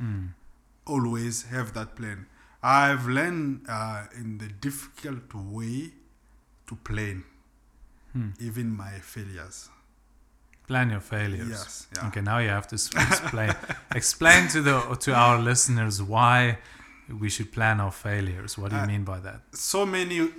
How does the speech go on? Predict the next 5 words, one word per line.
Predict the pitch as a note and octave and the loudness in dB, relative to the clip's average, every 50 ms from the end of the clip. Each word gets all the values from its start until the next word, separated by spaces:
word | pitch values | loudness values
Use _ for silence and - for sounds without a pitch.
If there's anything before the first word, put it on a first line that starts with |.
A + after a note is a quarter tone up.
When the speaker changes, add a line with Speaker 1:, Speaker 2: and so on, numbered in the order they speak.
| - - | -12 -10
Speaker 2:
time | - E3+ D3+ C3+ B2+ B2+ B2+ D3 E3+ F3+ F3 - - _ _ _ _ _ _ _ _ _ _ _ _ _ _ | -6 -4 -2 -2 0 0 -2 -4 -4 -8 -12 -16 -20 _ _ _ _ _ _ _ _ _ _ _ _ _ _
I've | - A#2 A#2 A2+ A2+ A2+ A2 A2 G#2+ A2 A2 A2 A2 G#2+ G2+ G2+ G2 - - - - - - _ _ _ _ _ _ _ _ _ _ | -10 -8 -6 -6 -4 -4 -6 -6 -6 -8 -8 -10 -10 -12 -12 -14 -16 -18 -20 -20 -20 -20 -20 _ _ _ _ _ _ _ _ _ _
failed | - - - B2 A#2 A#2 A#2+ B2+ D3 D#3 - - | -16 -8 -4 -2 -2 0 0 -2 -4 -6 -8 -10
so | - - - - - - - - F3 D#3+ C3+ | -8 -6 -6 -4 -2 -2 -2 -2 -2 -2 -2
badly. | A#2 A#2 A2+ A#2 A2 G#2+ A2+ A2 A2+ B2+ E3+ | -2 -2 -4 -4 -4 -6 -6 -6 -6 -6 -8